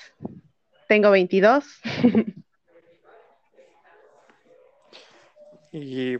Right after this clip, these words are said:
Speaker 2: bueno, ya creo que ya pasó el de los tamales, perfecto. Ya había pasado hace rato, no sé por qué vuelve a pasar.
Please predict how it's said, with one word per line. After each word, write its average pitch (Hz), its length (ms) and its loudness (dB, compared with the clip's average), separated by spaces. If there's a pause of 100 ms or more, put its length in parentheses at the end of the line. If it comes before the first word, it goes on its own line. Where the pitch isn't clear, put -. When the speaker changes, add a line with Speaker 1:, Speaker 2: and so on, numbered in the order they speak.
Speaker 2:
bueno, 139 400 0
ya 139 180 0
creo 160 140 -2
que 202 80 0
ya 185 100 4
pasó 175 220 -2
el 180 60 -2
de 175 80 -2
los 139 200 -6
tamales, 123 500 -12
perfecto. - 560 -6 (1040)
Ya 170 140 2
había 214 200 4
pasado 208 360 2
hace 175 220 -2
rato, 156 320 -4
no 156 120 -6
sé 175 100 -2
por 147 160 -4
qué - 140 -12
vuelve 156 280 -2
a 170 80 0
pasar. 143 360 -4